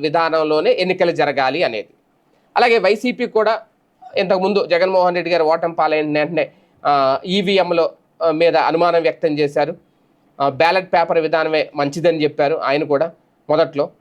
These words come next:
అంటే ఓకే, అది పూర్తిగా దాని మీద అని కాదు, కానీ పార్టీ లోపాలు ఉన్నాయి, పార్టీలో జరిగిన విధానాలు లోపాలు, ఆయన తీసుకున్న నిర్ణయాలు,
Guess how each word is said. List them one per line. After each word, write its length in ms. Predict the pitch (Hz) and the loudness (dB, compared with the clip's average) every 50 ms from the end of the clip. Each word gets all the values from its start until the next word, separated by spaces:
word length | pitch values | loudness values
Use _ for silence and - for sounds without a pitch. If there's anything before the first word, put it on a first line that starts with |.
| _ _ _ _ - | _ _ _ _ -6
అంటే 400 | 180 202 240 220 185 185 - - - | -2 0 2 2 2 2 0 -2 -4
ఓకే, 180 | 190 180 202 | -2 0 0
అది 160 | 180 147 151 151 | 0 0 -2 -4
పూర్తిగా 680 | 147 - 170 196 220 208 - 240 208 247 226 214 - - 160 147 | -6 -4 -4 -4 -4 -4 -2 -2 0 0 0 0 -2 -4 -2 0
దాని 180 | 151 160 175 190 | 0 0 0 0
మీద 180 | 208 208 208 | 0 2 2
అని 140 | 214 196 190 | 0 0 0
కాదు, 220 | 175 185 180 185 | 0 0 0 0
కానీ 280 | 175 185 180 202 226 - - _ _ _ _ - | 0 -2 -2 -2 -4 -8 -12 _ _ _ _ -2
పార్టీ 280 | 135 139 143 147 190 190 | -2 -2 0 0 0 2
లోపాలు 380 | 185 180 180 185 190 185 185 | 2 2 2 0 -2 -2 0
ఉన్నాయి, 300 | 185 180 175 180 196 202 | 0 0 0 -2 -4 -4
పార్టీలో 500 | 202 - 131 143 143 - 196 190 185 190 | -2 -2 -2 -2 -2 -2 0 0 2 2
జరిగిన 300 | 180 185 175 175 170 175 | 0 0 0 0 0 0
విధానాలు 520 | 175 170 165 175 170 170 165 165 165 170 170 | 0 0 0 0 0 0 0 0 0 0 0
లోపాలు, 400 | 165 160 160 160 165 160 170 170 | 0 0 0 0 -2 0 0 0
ఆయన 180 | 156 151 156 | 0 0 -2
తీసుకున్న 360 | 147 151 147 147 - 156 147 147 | -4 -6 -6 -6 -6 -6 -6 -4
నిర్ణయాలు, 540 | 139 143 147 147 147 165 - - - _ _ | -4 -2 -2 -2 -2 -2 -6 -10 -16 _ _